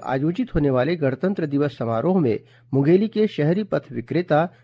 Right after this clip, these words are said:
बाबूलाल बुनकर और लोरमी के सोना कुमार कैवर्थ को विशेष अतिथि के रूप में आमंत्रित किया गया है। उप मुख्यमंत्री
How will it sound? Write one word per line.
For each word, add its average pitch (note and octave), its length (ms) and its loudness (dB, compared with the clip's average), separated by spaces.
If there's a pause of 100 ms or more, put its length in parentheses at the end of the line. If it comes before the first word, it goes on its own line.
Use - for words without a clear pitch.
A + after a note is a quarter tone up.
(120)
बाबूलाल F3+ 640 4
बुनकर D3+ 420 -4
और D3 360 0
लोरमी D#3+ 400 0
के F#3+ 200 2
सोना F3 320 -2
कुमार D#3 340 -2
कैवर्थ B2+ 480 -2
को C#3 300 0 (240)
विशेष G3+ 440 -2
अतिथि F#3 440 -6
के E3+ 120 -2
रूप C#3+ 200 -2
में D3+ 60 0
आमंत्रित B2 440 -4
किया A#2 200 -2
गया A2 200 -2
है। A2 200 -2 (340)
उप F3+ 80 -4
मुख्यमंत्री F3 720 2